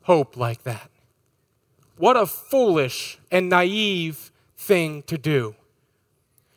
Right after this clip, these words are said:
Don't you know that you've been waiting for two thousand years, and that hasn't even touched the word soon? And our answer to them is always,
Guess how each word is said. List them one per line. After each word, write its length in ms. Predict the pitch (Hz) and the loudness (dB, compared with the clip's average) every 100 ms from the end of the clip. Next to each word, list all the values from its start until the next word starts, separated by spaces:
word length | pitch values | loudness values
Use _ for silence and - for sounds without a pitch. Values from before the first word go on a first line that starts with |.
| _ - | _ 4
Don't 300 | 214 277 262 | 4 4 -4
you 160 | 262 | -6
know 280 | 240 220 220 | 4 8 8
that 140 | 202 | 6
you've 280 | 185 202 226 | 0 -2 -2
been 180 | 247 220 | -2 4
waiting 340 | 185 185 190 | 6 8 6
for 120 | 175 170 | 0 -4
two 340 | - 240 247 | -2 0 0
thousand 600 | - 220 214 208 185 151 | 4 6 6 4 0 -4
years, 580 | 160 175 139 110 - - - _ | 0 2 0 -4 -10 -10 -16 _
and 200 | 165 170 | 0 6
that 200 | 202 233 | 6 6
hasn't 400 | - 226 202 208 | 4 2 2 -4
even 320 | 202 208 196 | -4 0 0
touched 480 | 185 - 220 - - | 0 4 4 4 0
the 100 | 202 | 0
word 520 | 165 175 175 160 156 - _ _ | 4 6 8 6 0 -8 _ _
soon? 500 | - 208 165 127 104 _ _ _ _ _ _ _ _ _ _ _ _ _ _ _ _ _ _ _ _ _ - | -2 0 0 -2 -8 _ _ _ _ _ _ _ _ _ _ _ _ _ _ _ _ _ _ _ _ _ -6
And 200 | 151 151 | 0 4
our 180 | 151 - | 4 4
answer 380 | 185 190 170 | 0 0 -4
to 160 | 151 160 | -8 -4
them 340 | 143 143 139 135 | 0 0 0 -4
is 300 | 143 131 - | -2 -2 -4
always, 840 | 165 170 151 131 120 120 - - | 2 2 4 -2 -4 -10 -12 -12